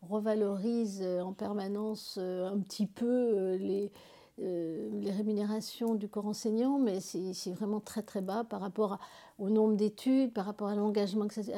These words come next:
par rapport à la place qu'on occupe dans la société, et cetera. C'est une place complètement stratégique. Et donc, euh, oui, ça c'est, alors, ceux qui gagnent plutôt bien, <laughs> c'est, alors, à nouveau, c'est, je reviens <laughs> au modèle californien, c'est ceux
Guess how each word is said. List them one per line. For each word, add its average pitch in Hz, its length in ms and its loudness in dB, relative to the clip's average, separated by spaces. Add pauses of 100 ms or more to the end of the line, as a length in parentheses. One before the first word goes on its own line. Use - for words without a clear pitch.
par 196 120 -2
rapport 208 120 0
à - 20 2
la 202 120 2
place 226 380 -2
qu'on 202 160 -2
occupe 202 240 -2
dans 196 140 -4
la 185 80 -4
société, 247 640 -2
et 233 80 -2
cetera. 240 320 -2
C'est 214 140 -4
une 190 40 -4
place 175 220 -6
complètement 202 420 -8
stratégique. 214 640 -6 (680)
Et 202 100 -4
donc, 233 400 -2
euh, 190 380 2 (380)
oui, 262 180 -2
ça - 200 -8
c'est, - 280 -6 (260)
alors, - 180 4 (280)
ceux 339 240 6
qui 311 160 0
gagnent 214 260 12
plutôt 285 380 6
bien, 208 260 10 (220)
<laughs> - 240 -20
c'est, - 360 4 (120)
alors, 208 180 4
à 196 60 0
nouveau, 294 340 10
c'est, - 300 -6 (160)
je 226 80 4
reviens 302 360 10 (120)
<laughs> 233 140 -4
au 269 40 -2
modèle 226 360 6
californien, 208 840 0 (460)
c'est 233 240 2
ceux 339 420 6